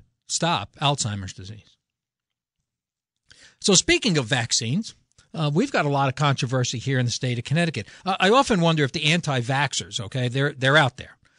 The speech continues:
Uh, if, if they were faced with Alzheimer's disease, if they would take the nasal spray, 'cause I know they don't wanna put any, any poisons in their body. Uh, but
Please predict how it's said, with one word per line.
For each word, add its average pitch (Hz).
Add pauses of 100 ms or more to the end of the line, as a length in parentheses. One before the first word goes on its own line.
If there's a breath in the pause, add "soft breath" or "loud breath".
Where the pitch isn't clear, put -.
(220 soft breath)
Uh, 113
if, 123
if 131
they 175
were 175
faced 127
with 127
Alzheimer's 120
disease, 113
if 113
they 139
would 123
take 123
the 120
nasal 113
spray, -
'cause 117
I 135
know 135 (240 loud breath)
they 127
don't 147
wanna 143
put 127
any, 123 (440 soft breath)
any 131
poisons 120
in 113
their 101
body. 110 (160)
Uh, 107
but 135